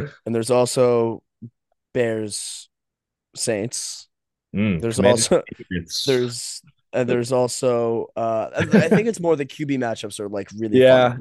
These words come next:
Speaker 2: yeah. I think, I think we might see Brett Rippon versus Jordan Love.
Speaker 1: That's gonna be really fun to watch. Uh, Zwick, why don't we start, uh, with the game of the week, in my opinion. I'm sure it's yours too. And it kinda
Speaker 2: Mm.
Speaker 1: sucks that it's overseas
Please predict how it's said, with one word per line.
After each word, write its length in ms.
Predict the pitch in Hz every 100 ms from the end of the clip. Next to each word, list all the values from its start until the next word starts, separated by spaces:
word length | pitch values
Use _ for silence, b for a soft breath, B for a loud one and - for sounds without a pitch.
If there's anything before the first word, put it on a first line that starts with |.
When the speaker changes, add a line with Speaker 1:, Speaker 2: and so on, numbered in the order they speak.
| -
Speaker 2:
yeah. 460 | 113 110 104 107 113
I 60 |
think, 260 | 110 120 104
I 80 | 110
think 200 | 104 117
we 100 | 117
might 200 | 107 104
see 200 | - 113
Brett 300 | 92 104 110 -
Rippon 540 | 117 123 87 85 85 _ _
versus 600 | 95 90 - 92 90 87
Jordan 360 | - 98 98 95
Love. 360 | 107 98 - _ _ _ _ -
Speaker 1:
That's 300 | 120 127 -
gonna 160 | 147
be 100 | 143
really 200 | 135 131
fun 160 | 127 120
to 60 | 110
watch. 380 | 110 95 - -
Uh, 200 | 127 127
Zwick, 340 | 120 139 160 -
why 200 | 120 156
don't 200 | 220 233
we 160 | 185 170
start, 560 | - - 139 110 127 - _ _ _ _ _ _ _ -
uh, 360 | 135 135 131
with 160 | 131 127 -
the 120 | 135
game 180 | 147 170
of 80 | 147
the 80 | 113
week, 300 | 110 101 80
in 100 | 113
my 160 | 107
opinion. 380 | 98 110 107 113
I'm 80 | 110
sure 200 | - 120
it's 140 | 107
yours 260 | 107 101 -
too. 220 | - 107
And 100 | 113
it 60 | 123
kinda 240 | 165 180
Speaker 2:
Mm. 40 | 175
Speaker 1:
sucks 500 | 190 139 117 - - - _ _ _ _
that 200 | 120 120
it's 180 | 113 -
overseas 800 | - 131 120 - 131 123 117 107